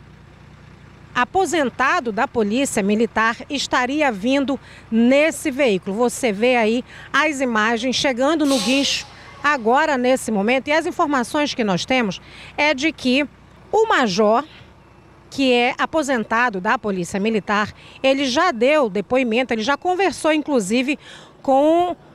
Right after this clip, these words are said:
Tenente-Coronel Agleison, que está aqui na sede da Polícia Militar e estava aguardando a chegada do veículo, veículo, inclusive, que vem trazendo a droga. A informação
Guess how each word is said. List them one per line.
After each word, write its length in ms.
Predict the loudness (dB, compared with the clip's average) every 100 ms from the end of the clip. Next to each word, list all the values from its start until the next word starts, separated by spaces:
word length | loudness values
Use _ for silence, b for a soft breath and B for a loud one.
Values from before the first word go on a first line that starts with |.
| -2
Tenente-Coronel 680 | 0 0 0 0 2 2 2
Agleison, 560 | 0 0 0 0 -4
que 340 | -2 -4 0 -2
está 480 | -2 0 0 0 -4 -18 B B
aqui 380 | -2 -2 0 0
na 160 | 0 0
sede 260 | 0 0
da 100 | 0
Polícia 320 | 0 0 0 0
Militar 440 | 0 0 2 0
e 40 |
estava 440 | 0 0 0 0 -2
aguardando 880 | -2 0 0 -2 -2 2 2 2 -2 B B B
a 140 | -2
chegada 680 | 0 -2 0 0 0 0 -2 -2
do 200 | -2 0
veículo, 540 | 0 2 0 0 -2
veículo, 400 | 0 0 0 0
inclusive, 640 | 0 2 0 2 0 0
que 200 | 2 0
vem 280 | 2 0 0
trazendo 680 | 0 0 0 0 2 0 -2 B B
a 180 | -2 -2
droga. 420 | 0 2 2 -2
A 20 |
informação 720 | -4 -2 0 0 0 0 0